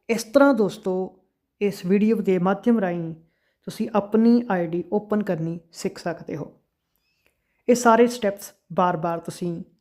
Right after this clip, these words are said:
ਵੀਡੀਓ ਨੂੰ ਦੇਖ ਕੇ ਆਸਾਨੀ ਨਾਲ ਸਿੱਖ ਜਾਓਗੇ।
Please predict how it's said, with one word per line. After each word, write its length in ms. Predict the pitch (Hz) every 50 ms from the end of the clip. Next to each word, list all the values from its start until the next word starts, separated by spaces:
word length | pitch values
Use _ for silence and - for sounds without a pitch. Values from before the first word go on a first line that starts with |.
| _ _ _ _ _ _ _ - 185
ਵੀਡੀਓ 320 | 165 185 170 185 185 180
ਨੂੰ 160 | 180 175 165
ਦੇਖ 280 | 170 180 165 143 - -
ਕੇ 320 | - 247 240 240 240 - _ _ _ _ _ _ _ _ -
ਆਸਾਨੀ 360 | 208 - - 214 214 233 247
ਨਾਲ 180 | 233 202 180 180
ਸਿੱਖ 300 | - - 190 - - 156
ਜਾਓਗੇ। 340 | 165 160 - - - -